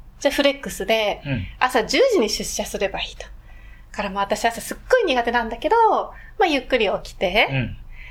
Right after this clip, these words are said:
Speaker 1: で、満員電車にもかからずに、座って通勤できてる。
Speaker 2: うん。
Speaker 1: あ、これが普通の会社だったら、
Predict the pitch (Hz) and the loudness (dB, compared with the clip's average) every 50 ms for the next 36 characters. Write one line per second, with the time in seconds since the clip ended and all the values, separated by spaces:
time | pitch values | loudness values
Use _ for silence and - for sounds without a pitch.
0 | - - - - - 415 392 392 381 349 349 339 339 339 330 330 320 311 311 302 | -16 -18 -18 -6 0 2 4 4 6 4 4 4 2 0 0 0 2 2 2 2
1 | 285 - - 190 170 165 - - - 302 339 311 247 - - - - - 226 226 | 2 2 2 0 0 -2 -6 -4 -2 0 2 2 2 0 -2 -8 -4 -2 -2 -2
2 | 214 220 214 - - 190 190 240 311 359 370 370 359 339 302 240 202 - - - | -2 -2 -4 -6 -6 -6 -4 -2 0 0 0 2 0 0 0 -2 -2 -4 -8 -14
3 | - - - - - - - - 226 220 220 214 214 - - 262 508 - - 247 | -18 -18 -18 -14 -12 -10 -8 -4 0 0 0 0 0 2 2 2 2 2 0 -2
4 | 226 226 - - 202 196 - 180 - - - - - - - - - 127 120 110 | -2 -2 -2 -10 -10 -10 -10 -10 -12 -12 -12 -12 -12 -12 -12 -10 -6 -4 -2 0
5 | 95 - - - - - - - - - - - - - - - - - - - | 0 0 -2 -2 -6 -10 -12 -12 -14 -18 -20 -20 -18 -14 -10 -10 -8 -8 -8 -8
6 | - - - - 277 302 - 240 - - - 254 247 254 262 - - 226 233 - | -8 -4 -2 0 0 0 0 -4 -2 0 0 2 2 0 0 0 -2 -2 0 2
7 | 285 240 233 - - - 190 190 185 | 2 2 2 0 -2 -2 -2 0 -2